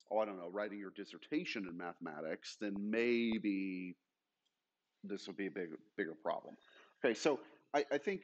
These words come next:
we mathematicians don't do a very good job of saying that, you know, functions and variables can be called whatever you want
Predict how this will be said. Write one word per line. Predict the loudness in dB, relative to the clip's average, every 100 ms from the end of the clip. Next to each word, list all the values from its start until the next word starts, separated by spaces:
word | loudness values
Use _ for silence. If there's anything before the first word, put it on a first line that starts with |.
| 0
we | 2
mathematicians | 4 4 2 -2 -4 -4 -2 -6 -4
don't | -4 -2
do | 0
a | 0
very | 0 -2
good | -2 -6 -2
job | 2 6 8 6 2
of | -8
saying | -4 -2 -2 -2 -6
that, | -8
you | -4
know, | -2 -4 -2 0
functions | 2 2 -2 -2 -2
and | -6 -6 0
variables | 2 4 2 0 -4 -6
can | -6 -8 -8 _ 0
be | 2 2 -2 2
called | 4 4
whatever | 4 0 0
you | -6 -8
want | 0 2